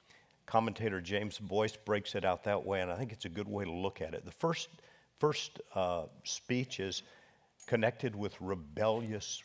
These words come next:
rulers. And we read in verses one to three, "Why do the nations rage and the peoples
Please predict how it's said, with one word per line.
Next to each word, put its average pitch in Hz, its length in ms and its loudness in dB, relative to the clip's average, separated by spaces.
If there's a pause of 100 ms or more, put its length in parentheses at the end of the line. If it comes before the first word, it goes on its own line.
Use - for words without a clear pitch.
(180)
rulers. 90 680 -6 (360)
And 90 140 -6
we 95 100 -2
read 101 300 2
in 95 140 0
verses 98 420 -2
one 101 200 4
to 98 60 -4
three, 82 360 -8
"Why 107 180 8
do 120 80 6
the 98 140 -2
nations 110 600 0
rage 95 540 2
and 90 120 -4
the - 60 -8
peoples 143 500 -2